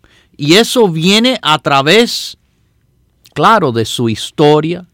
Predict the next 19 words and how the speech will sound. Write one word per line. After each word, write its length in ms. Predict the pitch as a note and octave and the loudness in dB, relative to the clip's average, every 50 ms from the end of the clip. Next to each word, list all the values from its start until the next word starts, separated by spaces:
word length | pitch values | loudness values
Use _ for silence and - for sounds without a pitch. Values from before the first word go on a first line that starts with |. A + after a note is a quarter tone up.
| _ - | _ -10
de 140 | A2+ A2+ | -8 -8
su 200 | A2 - - A#2+ | -8 -6 -6 -6
examen 540 | A2 G2+ - - - C#3 C#3 D3 D3 D3+ C#3+ | -6 -6 -6 -4 -2 -2 -2 -2 -2 -4 -6
físico, 760 | - - - D#3+ F3 E3 - - F#3+ F3 - - G#3 F#3+ _ _ _ _ _ _ _ | -4 -2 -2 0 0 0 -2 -4 -8 -6 -4 -4 -6 -6 _ _ _ _ _ _ _
pero 360 | - B3+ C4 B3 B3+ B3+ B3 A3+ | 2 4 4 6 6 4 4 4
de 160 | B3+ C4 B3+ | 4 4 4
las 220 | B3 A#3+ B3 G#3+ - _ _ - | 4 2 2 0 -4 _ _ -2
pruebas 840 | A3 C4 C#4 C#4+ C#4+ C#4 C4 A#3 G3+ F3+ D#3 - - - - - - - | 0 2 2 4 4 2 2 2 2 0 -2 -4 -8 -10 -10 -10 -8 -4
que 140 | F#3 F3+ E3 | -4 -2 0
va 180 | F3 F#3+ G#3 | 2 2 2
a 40 | G#3+ | 2
necesitar 720 | G#3+ G#3+ F#3+ - F3+ E3 - E3+ D#3 C3+ - E3+ E3+ F#3 F#3+ | 0 -2 -4 -4 -6 -8 -8 -8 -8 -4 0 0 2 2 2
hacer. 640 | F3+ E3+ - - - E3+ D#3+ D3+ C3 G#2 F2 - _ _ _ _ _ _ _ _ _ _ _ _ _ _ _ _ _ _ _ - | 2 0 -2 -2 -2 0 0 0 0 -2 -6 -10 _ _ _ _ _ _ _ _ _ _ _ _ _ _ _ _ _ _ _ -14
A 100 | - G#2+ | -10 -4
veces, 760 | G#2+ B2+ E3 F3+ F#3+ - G3 G3 F#3+ - - - - - _ _ _ _ _ _ _ _ _ _ _ _ _ _ _ _ _ | -2 0 0 0 -2 -4 -6 -6 -6 -10 -14 -16 -18 -20 _ _ _ _ _ _ _ _ _ _ _ _ _ _ _ _ _
pruebas 520 | - B2+ D3+ E3+ F#3 F3+ F#3+ F#3+ F3+ - - | -4 0 2 2 2 2 2 0 -2 -4 -8
que 160 | - - A#2+ | -12 -12 -12
son, 640 | - - - D3 D3+ D#3+ E3+ F#3 F#3+ F#3 F#3 - - | -10 -6 -2 -2 0 0 0 -2 -4 -4 -8 -10 -12
bueno, 520 | - A#2 B2+ D#3 F#3 G#3+ B3 D4+ D4+ C#4 | -12 -8 -4 -2 -2 -2 -2 -6 -8 -12